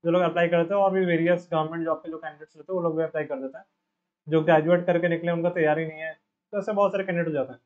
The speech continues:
तो अब basically देखिए अगर आप पिछले तीन साल का average निकालें तो पिछले तीन साल का average competition per seat निकलता है टू सेवेंटी एट, और उसको अगर आप compare करें इस साल से,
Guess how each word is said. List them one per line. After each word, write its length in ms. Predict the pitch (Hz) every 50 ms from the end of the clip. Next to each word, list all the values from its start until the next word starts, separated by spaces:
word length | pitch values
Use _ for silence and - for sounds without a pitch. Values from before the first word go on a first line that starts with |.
| _ _ _ _ _ _ -
तो 60 | 240
अब 120 | 233 190 180 185 180
basically 340 | 196 190 233 233 233 254 214
देखिए 180 | 233 226 254 240 -
अगर 240 | 202 202 196 240 247 233
आप 220 | 233 233 233 - -
पिछले 360 | 196 185 190 - 233 240 254
तीन 360 | 247 - _ 208 208 220 233 233
साल 280 | - - 196 147 127 123
का 960 | - - - _ _ _ _ _ _ _ _ _ _ _ _ _ - 160 151
average 320 | 151 151 175 214 220 196
निकालें 360 | 196 185 160 147 135 127 131 139
तो 80 | 170
पिछले 340 | 170 185 180 185 - 233 233 226
तीन 260 | - 214 214 226 233
साल 180 | - 240 220 220
का 240 | 220 226 185 180 170
average 380 | 160 156 175 208 220 214 - -
competition 500 | 196 165 165 175 175 170 175 208 214 208 202
per 100 | 185 185 180
seat 260 | - 220 214 - 190
निकलता 320 | 170 170 175 165 165 208
है 60 | 208 202
टू 180 | 208 - 220 -
सेवेंटी 460 | - 202 170 165 165 170 175 185 160
एट, 220 | 151 131 - - _ _ _ _ _ _ _ _ _ _ _ _ _ _ _ _ _ _ _ _ _ _ _ _ _ - _ _ _ _ _ _ _ _ _ 175
और 80 | 165
उसको 280 | 196 190 - - - 247
अगर 160 | 247 254 247
आप 140 | 247 240 - 220
compare 420 | 196 190 185 196 208 220 226 226
करें 200 | 214 208 202 202 190
इस 240 | 190 196 190 - -
साल 200 | 180 156 143 123
से, 140 | - -